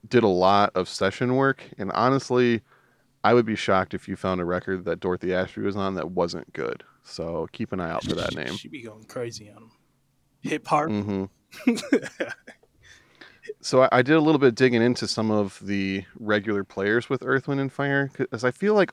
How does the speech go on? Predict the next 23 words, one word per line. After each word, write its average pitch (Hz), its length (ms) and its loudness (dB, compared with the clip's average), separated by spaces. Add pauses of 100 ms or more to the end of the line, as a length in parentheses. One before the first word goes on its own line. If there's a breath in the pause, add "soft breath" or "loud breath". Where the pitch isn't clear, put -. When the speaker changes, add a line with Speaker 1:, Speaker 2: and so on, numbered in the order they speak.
Speaker 1:
oftentimes, 143 840 0 (100)
especially 135 420 0
with 117 140 -2
these 107 220 -4
huge 117 800 -2 (120)
funk 110 400 -4
bands, 127 420 -2
the 104 120 -4
members 101 460 -2
were - 80 -8
kind 95 260 -6
of 92 100 -4
interchangeable, 101 840 -4
and 90 80 -4
it's - 100 -14
hard 92 280 0
to 98 100 -10
lock 90 340 -4
down 90 300 -6
a 90 60 -10
consistent 90 640 -10
lineup. 90 400 -4 (880 soft breath)
But 101 360 4